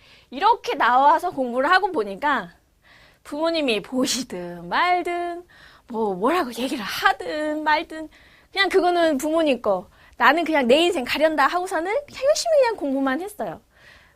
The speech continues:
그렇게 되고 보니까 공부에 대한 생각이 달라지고 되게 열심히, 더 열심히 하게 되더라고요. 여러분, 아직도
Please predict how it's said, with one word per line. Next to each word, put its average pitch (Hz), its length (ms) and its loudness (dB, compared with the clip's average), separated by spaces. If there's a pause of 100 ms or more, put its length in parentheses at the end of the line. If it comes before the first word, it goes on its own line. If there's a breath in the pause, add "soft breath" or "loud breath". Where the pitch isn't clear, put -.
그렇게 339 500 0
되고 262 360 -4
보니까 226 600 0 (280 loud breath)
공부에 339 500 0
대한 269 260 2
생각이 349 340 2
달라지고 247 720 2
되게 214 480 -2 (400 soft breath)
열심히, 277 480 4
더 415 280 2
열심히 247 360 6
하게 311 360 0
되더라고요. 185 880 -6 (680 loud breath)
여러분, 269 440 0
아직도 269 1040 0